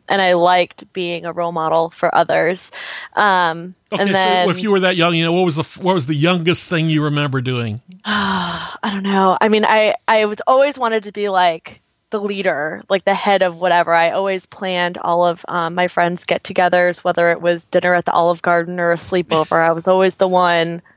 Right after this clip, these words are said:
Speaker 1: planning that sort of thing.
Speaker 2: And what happens is, over the long run, then all of a sudden all the heads turn to you when something needs to get done, right?
Speaker 1: Yep.
Speaker 2: Yep, there it is.
Speaker 1: <laughs> Yep. They're like, "Megan, when are we going to be doing something again?" So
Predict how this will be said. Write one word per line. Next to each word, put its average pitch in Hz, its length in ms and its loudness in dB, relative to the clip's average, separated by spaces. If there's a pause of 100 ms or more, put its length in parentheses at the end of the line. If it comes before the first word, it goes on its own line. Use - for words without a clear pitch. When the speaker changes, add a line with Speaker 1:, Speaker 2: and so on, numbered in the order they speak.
(120)
Speaker 1:
planning 170 540 0
that 165 240 0
sort 165 180 -6
of 160 140 -6
thing. 147 420 -2
Speaker 2:
And 165 160 0
what 190 100 2
happens 185 380 -2
is, 160 180 0
over 170 220 -4
the 160 80 -2
long 165 300 0
run, 151 240 0
then 170 120 -4
all 165 100 2
of 156 60 -4
a 143 40 -6
sudden 160 200 -6
all 151 140 -2
the 151 120 -2
heads 147 280 -2
turn 160 300 -2
to 139 60 -2
you 131 180 0
when 123 100 -2
something 135 320 -6
needs 131 240 -8
to 131 60 -14
get 127 180 -8
done, 120 260 -6
right? 120 220 -10
Speaker 1:
Yep. 190 300 0 (120)
Speaker 2:
Yep, 277 240 0
there 240 280 0
it 254 40 -2 (120)
is. 285 260 -10
Speaker 1:
<laughs> - 40 -20 (1000)
Yep. 240 240 2
They're 254 100 -2
like, 247 140 -2
"Megan, 320 360 -2
when 277 120 -6
are 302 80 -6
we 302 100 -8
going 294 240 -8
to 285 60 -8
be 294 80 -8
doing 302 260 -4
something 208 340 -4
again?" 180 460 0
So 208 440 2